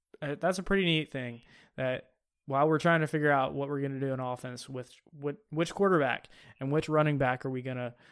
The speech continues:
uh, heavily rely on, and which wide receivers and what routes are they gonna run, uh, which routes are they best at,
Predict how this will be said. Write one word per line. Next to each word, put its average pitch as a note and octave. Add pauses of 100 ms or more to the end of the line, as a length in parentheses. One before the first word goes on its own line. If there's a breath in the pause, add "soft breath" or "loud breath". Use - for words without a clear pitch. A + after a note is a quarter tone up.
(220 soft breath)
uh, B2
heavily C3
rely A#2+
on, A#2
and B2
which D3
wide D3+
receivers C#3
and B2
what C#3
routes D3+
are C3+
they B2
gonna B2
run, B2 (420 loud breath)
uh, B2
which B2
routes D3+
are D3+
they C#3
best D3
at, -